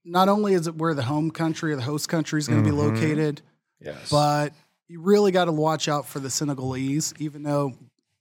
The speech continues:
Speaker 1: by odds, and in all actuality, they're probably not gonna do so well, but they keep it scrappy. You know,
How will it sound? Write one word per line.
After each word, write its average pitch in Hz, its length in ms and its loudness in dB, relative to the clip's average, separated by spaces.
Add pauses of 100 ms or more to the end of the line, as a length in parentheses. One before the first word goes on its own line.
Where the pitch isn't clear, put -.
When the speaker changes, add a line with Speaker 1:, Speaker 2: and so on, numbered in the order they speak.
(260)
Speaker 1:
by 185 200 6
odds, 135 520 0 (140)
and 156 640 2 (320)
in 170 160 2
all 170 260 4
actuality, 135 580 -2
they're 127 100 -6
probably 135 540 0
not 165 180 2
gonna 175 220 0
do 185 160 0
so 185 220 -2
well, 185 400 0 (260)
but 156 100 -14
they 185 100 4
keep 233 240 0
it 143 80 -4
scrappy. 127 460 -4 (680)
You 202 160 -8
know, 110 200 -6